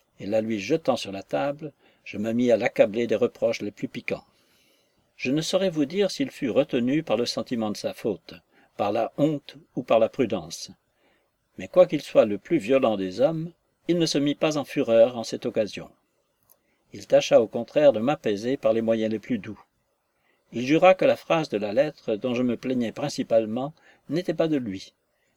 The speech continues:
et qu'il n'avait jamais rien écrit de semblable. Il avouait cependant qu'il avait fait mention de son mariage et de la préférence qu'il m'avait donnée,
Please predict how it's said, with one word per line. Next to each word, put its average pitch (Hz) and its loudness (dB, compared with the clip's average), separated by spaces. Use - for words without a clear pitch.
et 127 -6
qu'il 120 -2
n'avait 123 2
jamais 131 8
rien 113 0
écrit 123 -4
de 107 -4
semblable. 95 -6
Il 139 6
avouait 151 4
cependant 139 -2
qu'il 131 -2
avait 107 0
fait 127 -4
mention 120 -4
de 104 -2
son 110 -6
mariage 117 -8
et 170 0
de 170 2
la 151 6
préférence 131 -2
qu'il 120 -2
m'avait 110 0
donnée, 104 -4